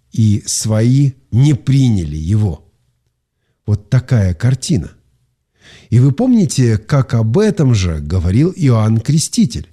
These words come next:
Давайте прочитаем Евангелие от Иоанна,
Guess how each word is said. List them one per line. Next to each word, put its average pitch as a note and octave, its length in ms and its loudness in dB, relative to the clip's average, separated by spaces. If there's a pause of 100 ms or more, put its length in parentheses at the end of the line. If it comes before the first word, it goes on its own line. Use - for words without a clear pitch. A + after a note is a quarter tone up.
(760)
Давайте D#3 380 0
прочитаем B2+ 580 -2
Евангелие E2+ 640 -2
от E2+ 140 -4
Иоанна, C#3+ 340 2